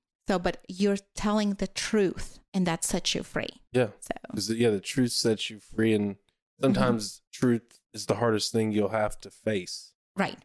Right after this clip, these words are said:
Speaker 2: But once you face that demon, um,
Speaker 1: Yeah.
Speaker 2: that obstacle, whatever it is, everyone's is different.
Speaker 1: Mm-hmm.
Speaker 2: Until you face that, like, chains can't be broken.
Speaker 1: Right. Mm-hmm.
Speaker 2: You're alone in it, trapped. And
Speaker 1: Mm-hmm.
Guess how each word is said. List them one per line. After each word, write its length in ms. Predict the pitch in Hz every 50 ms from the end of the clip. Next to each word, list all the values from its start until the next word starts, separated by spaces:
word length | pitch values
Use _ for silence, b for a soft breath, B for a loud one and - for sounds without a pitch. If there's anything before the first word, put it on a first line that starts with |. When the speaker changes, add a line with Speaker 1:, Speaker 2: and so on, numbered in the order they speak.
| _
Speaker 2:
But 120 | - 113 107
once 320 | 110 117 117 110 - -
you 80 | 107 101
face 360 | - - 113 120 123 - - -
that 280 | 101 95 95 90 92
demon, 520 | 98 101 104 101 - - 98 101 - - - _ 104
um, 300 | 104 101 98 101 101 98
Speaker 1:
Yeah. 80 | 101 -
Speaker 2:
that 180 | 104 101 -
obstacle, 920 | 104 104 104 101 - - - - - _ _ 107 104 101 101 98 98 98 _ _ _ _ _ _ _ _
whatever 420 | - 110 113 120 123 120 104 98
it 80 | 95 101
is, 360 | 98 98 98 98 98 - - _
everyone's 460 | 110 110 113 117 113 107 104 104 98
is 120 | 95 90 -
different. 560 | - 110 117 - - 107 98 95 95 95 95 _ _ _ _ _ 214
Speaker 1:
Mm-hmm. 140 | 202 208 214
Speaker 2:
Until 240 | 196 190 202 117 110
you 140 | 107 104
face 440 | 98 - - 113 110 110 107 - - -
that, 320 | 104 98 98 98 95 92 - _
like, 180 | 104 101 101 _ _ _ _ _ _ _ _ _ _
chains 340 | 110 104 104 104 101 95 - -
can't 240 | - 113 104 95 -
be 100 | 98 98
broken. 540 | 92 101 104 110 110 - 92 90 92 95 _ _ _ _ _ _ _ -
Speaker 1:
Right. 260 | 196 175 - 220 196 - _ -
Mm-hmm. 160 | 202 190 208
Speaker 2:
You're 180 | 202 - 202 -
alone 480 | - 98 98 98 101 101 101 98 98
in 140 | 95 92 90
it, 200 | 90 90 90 _ _
trapped. 380 | - 104 98 98 98 95 95 - _ _ 95 95
And 80 | 214 208
Speaker 1:
Mm-hmm. 180 | 202 226 226